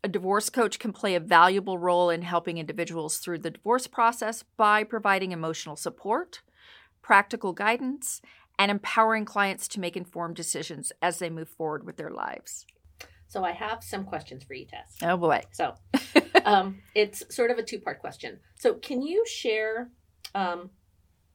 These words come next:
Speaker 2: a brief story about one of your clients? Of course, no names, right? Um, and also,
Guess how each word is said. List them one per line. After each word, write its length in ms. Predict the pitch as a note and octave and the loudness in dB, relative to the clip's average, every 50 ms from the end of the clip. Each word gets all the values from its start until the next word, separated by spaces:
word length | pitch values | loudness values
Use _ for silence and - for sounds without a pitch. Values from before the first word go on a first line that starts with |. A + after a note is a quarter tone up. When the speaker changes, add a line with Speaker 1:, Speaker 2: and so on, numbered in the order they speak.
| _ _ - | _ _ -6
Speaker 2:
a 60 | G#3 | -6
brief 320 | G3 G3+ G#3 G#3 A3 G#3+ - | -4 -2 -4 -4 -4 -6 -10
story 720 | - - - - - F3 D#3+ D3+ D3+ D3+ D3+ D#3 D#3 - | -12 -12 -14 -4 0 0 0 2 0 -2 -4 -4 -6 -6
about 420 | - D#3+ D#3+ D3+ D3+ D3+ D3+ - - _ _ _ _ _ _ | -6 -2 0 0 0 0 -2 -6 -14 _ _ _ _ _ _
one 200 | - F#3 F3 F3+ | -2 -2 -2 -2
of 80 | G3 G3+ | 0 -2
your 120 | A3+ G#3+ | -2 -2
clients? 280 | A3 - G3 G#3+ G3+ - | -2 -2 -6 -6 -6 -8
Of 80 | E3 | -6
course, 200 | - - F#3 F#3+ | -4 -4 -4 -2
no 100 | A3 B3 | -2 -2
names, 400 | D#4 C#4 A3 G#3 A#3+ C#4 - - _ _ _ | 0 0 0 -2 -4 -6 -10 -16 _ _ _
right? 280 | E3 D#3 F3 A#3+ B3 - _ _ _ _ _ _ _ | -6 -4 -4 -6 -8 -12 _ _ _ _ _ _ _
Um, 280 | F#3 F3+ F3+ F3+ F#3+ F#3+ - _ | -2 -2 0 -2 -4 -8 -8 _
and 280 | A3 G#3+ A3 A3+ A3+ A3 - _ _ | -4 -4 -4 -4 -6 -8 -10 _ _
also, 540 | - B3+ C#4+ D4 - - D4+ D4+ D4 - - | 4 4 4 4 2 -2 0 0 0 -2 -4